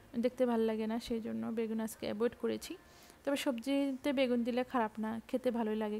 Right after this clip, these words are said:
কিন্তু। আহ, তা বিশেষ করে শুটকি মাছের সাথে সবজি, মানে পাঁচ মিশালি সবজির সাথে দিলে, আহ, বেগুনটাও ভালো লাগে। তো যখন সব সবজি মোটামুটি সিদ্ধ মতন হয়ে গেছে, এই মুহূর্তে এসে আমি একটু ঢ্যাঁড়সটাও এখনই দিয়ে দিলাম।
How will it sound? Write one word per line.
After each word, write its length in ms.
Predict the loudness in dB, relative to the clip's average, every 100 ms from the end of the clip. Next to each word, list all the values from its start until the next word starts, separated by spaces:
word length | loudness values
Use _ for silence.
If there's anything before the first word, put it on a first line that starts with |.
| -6
কিন্তু। 280 | -8 -8 -12
আহ, 720 | -14 -20 -20 -20 -8 -4 0
তা 120 | 0
বিশেষ 320 | 0 0 0
করে 280 | 0 2 2
শুটকি 340 | 0 -6 -4 2
মাছের 320 | 2 2 0
সাথে 320 | 0 0 -2
সবজি, 380 | -2 -6 -4 -2
মানে 180 | -2 -2
পাঁচ 260 | -2 -4 -6
মিশালি 260 | -6 -6
সবজির 360 | -4 -6 -6 -6
সাথে 300 | -6 -4 -4
দিলে, 320 | -2 -2 -4 -6 -20 -20 -8
আহ, 360 | -4 -2 0 0
বেগুনটাও 540 | 2 2 2 2 2
ভালো 200 | 2 0
লাগে। 340 | 0 -2 -4 -8 -14 -20 -16 -6
তো 220 | -4 -4 -10 -20 -4 0
যখন 180 | 0
সব 220 | 4 6 4
সবজি 320 | 2 -2 0 0
মোটামুটি 520 | 2 2 0 0 -4
সিদ্ধ 240 | -4 -2
মতন 200 | -2 0
হয়ে 180 | 0 2
গেছে, 280 | 0 0 -2
এই 120 | 0
মুহূর্তে 380 | 2 0 0 -2
এসে 160 | 0
আমি 120 | -2 -2
একটু 140 | -2
ঢ্যাঁড়সটাও 460 | -2 0 -2 0 0
এখনই 360 | 0 -2 -4
দিয়ে 240 | -2 -4 -6
দিলাম। 320 | -4 -4